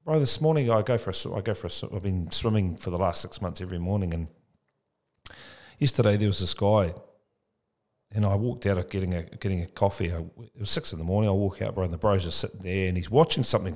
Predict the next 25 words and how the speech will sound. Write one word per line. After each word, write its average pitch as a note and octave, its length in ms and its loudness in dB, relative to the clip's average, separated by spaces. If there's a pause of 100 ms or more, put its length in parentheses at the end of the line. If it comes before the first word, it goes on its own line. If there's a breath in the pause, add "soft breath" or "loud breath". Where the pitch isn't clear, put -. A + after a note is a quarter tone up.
with F2+ 220 -6
big D#3+ 160 2
headphones G2+ 440 0
on. F#2+ 100 2
He's E2+ 140 -2
watching F2+ 300 -2
something, - 340 -4
and F2+ 80 -8
I'm F#2 120 -4
like, F2+ 140 -4
"Oh F#3+ 140 -12
shit, - 220 -16
that's," G#2 180 -10 (420 loud breath)
and C3 100 4
I'm D#3 180 4
this A#2 160 2
guy, A2 240 4
bro. F#2 120 -4
I F#2 40 0
just G2+ 160 -2
go F#2+ 100 0
up F2+ 60 0
and - 100 -6
say, F2 160 0
some-, - 220 -4